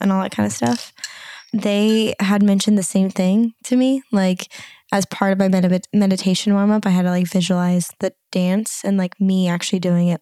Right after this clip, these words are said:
well. Because me being a negative Nancy that I am,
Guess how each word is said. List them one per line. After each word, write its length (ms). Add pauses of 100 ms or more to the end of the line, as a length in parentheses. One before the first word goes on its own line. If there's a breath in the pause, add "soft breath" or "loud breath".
well. 520 (600 loud breath)
Because 320
me 160
being 200
a 60
negative 320
Nancy 300
that 120
I 60
am, 440